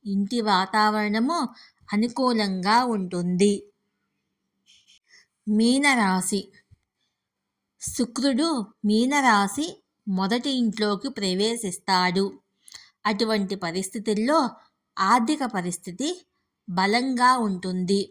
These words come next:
ఆర్థికంగా చాలా లాభాలు పొందుతారు. సోదర, సోదరీమణులతో సంబంధాలు బలపడతాయి.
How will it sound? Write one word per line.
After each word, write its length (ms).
ఆర్థికంగా 840
చాలా 500
లాభాలు 640
పొందుతారు. 800
సోదర, 580
సోదరీమణులతో 1200
సంబంధాలు 880
బలపడతాయి. 1000